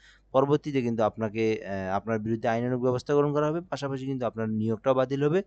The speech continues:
যদি আপনার চাকরি হয়েও যায়, তারপরেও যদি আপনি কোনো অসত্য বা তথ্য ভুল বা কোনো কিছু আপনি হাইড করার চেষ্টা করেন, পরেও কিন্তু আপনাকে, এই দেখেন এখানে বলাই আছে যে ভবিষ্যতে বাবুর কোনো নিয়োগে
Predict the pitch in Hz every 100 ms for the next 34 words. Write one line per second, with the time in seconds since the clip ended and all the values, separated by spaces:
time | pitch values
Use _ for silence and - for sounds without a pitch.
0 | _ - - - 113 123 143 151 143 135
1 | 120 135 107 113 156 165 117 123 123 123
2 | 135 139 131 120 113 113 110 104 - 110
3 | 131 123 120 107 - 113 120 117 113 113
4 | 110 104 101 104 92 104 - 127 - 123
5 | 135 151 202 - - _ - 165 156 151
6 | 131 110 127 170 123 107 104 98 92 95
7 | 110 117 110 127 123 120 117 101 123 123
8 | 151 170 135 123 123 123 127 117 113 110
9 | 156